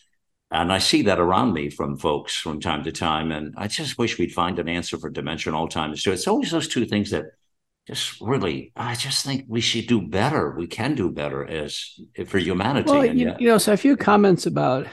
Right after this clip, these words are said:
Speaker 2: Alzheimer's.
Speaker 1: Yeah.
Speaker 2: But we know that now that there is, uh, a major genetic component to it. And we can measure what's called the apo E. So E as in epsilon, the apo E genotype. Now, the normal genotype,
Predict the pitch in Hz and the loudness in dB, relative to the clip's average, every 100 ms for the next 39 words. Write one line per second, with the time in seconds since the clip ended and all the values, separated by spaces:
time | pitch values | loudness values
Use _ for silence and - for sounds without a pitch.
0 | - - 151 156 156 151 139 135 135 - | -16 -4 2 4 4 4 6 6 2 -2
1 | - - - 101 90 - - _ 180 196 | -14 -18 -8 -6 -6 -8 -16 _ 4 8
2 | 202 226 294 233 175 - 165 185 170 - | 8 10 10 8 6 6 8 8 8 4
3 | 160 147 170 196 165 143 - _ _ 151 | 4 6 8 8 8 0 -10 _ _ -2
4 | 147 170 156 151 156 170 147 143 131 123 | 0 0 2 4 6 6 6 6 6 2
5 | - _ 214 151 139 143 139 131 - - | -10 _ -2 2 6 6 4 2 -6 -2
6 | 147 131 143 143 139 - 135 127 - _ | -2 2 8 10 8 6 2 2 -6 _
7 | _ _ _ _ - 156 180 180 175 202 | _ _ _ _ 2 6 6 8 8 10
8 | 190 180 170 - 175 147 147 156 175 175 | 8 6 2 4 4 4 2 6 6 8
9 | 151 143 170 135 104 _ - - 139 160 | 6 6 6 6 4 _ -14 -6 0 4
10 | 151 139 143 135 139 - 135 127 _ _ | 4 2 -2 -2 -4 -4 -4 -4 _ _
11 | _ - 156 190 196 190 139 165 160 139 | _ -2 4 4 4 2 4 2 4 4
12 | 143 147 - - - _ _ _ _ _ | 4 4 0 -6 -10 _ _ _ _ _
13 | _ - 165 170 175 175 226 339 339 302 | _ 0 4 6 6 6 6 6 6 4
14 | 185 190 196 175 165 156 | 4 4 4 2 0 0